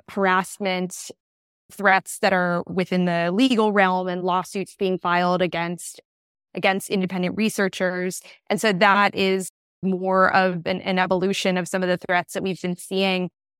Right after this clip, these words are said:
And it's really concerning to note that the, the technology industry is not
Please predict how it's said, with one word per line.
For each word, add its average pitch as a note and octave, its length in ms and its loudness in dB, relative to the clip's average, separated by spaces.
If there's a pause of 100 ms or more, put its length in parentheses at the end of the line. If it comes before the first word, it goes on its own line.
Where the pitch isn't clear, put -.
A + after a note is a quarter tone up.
And G#3+ 160 4
it's - 160 -6
really G#3 180 0
concerning G3 720 -2
to G3+ 120 -8
note F#3 480 -4
that F3 340 -4 (580)
the, F#3 480 -2
the F#3+ 80 -6
technology F#3+ 600 0
industry F#3 800 -4
is F#3+ 160 -2
not F#3 460 0